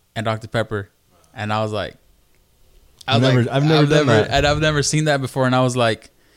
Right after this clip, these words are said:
Speaker 1: I was like, I was mind blown, and I tasted it, and it was so good, you know? But at least for me, that's the struggle. But I'm still, you know, with my water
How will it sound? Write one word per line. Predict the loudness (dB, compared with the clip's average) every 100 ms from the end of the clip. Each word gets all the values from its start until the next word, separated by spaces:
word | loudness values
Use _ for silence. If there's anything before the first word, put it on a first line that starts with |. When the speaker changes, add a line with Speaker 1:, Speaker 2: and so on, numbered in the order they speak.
| _ _ _ _ _ _ _ _ _ _ _ -4
Speaker 1:
I |
was | 0
like, | 0
I |
was | 0 0
mind | 0 0 0
blown, | -2
and | -2 -2
I |
tasted | -2 -4 -4 -4
it, |
and | -4
it |
was | -4
so | -4 -2 -2
good, | -2 -2
you | -2
know? | -4 -6 _ _ _ _ -6
But | -2
at | -2
least | -2
for | -2
me, | 0
that's | 0 0
the | -2 -4
struggle. | -2 0 0
But | 0 -4 -2
I'm | -2
still, | -2 0 2 2 0
you |
know, | -2 -4 -8 _
with | -4 0
my | 0
water | 2 2 2 2 0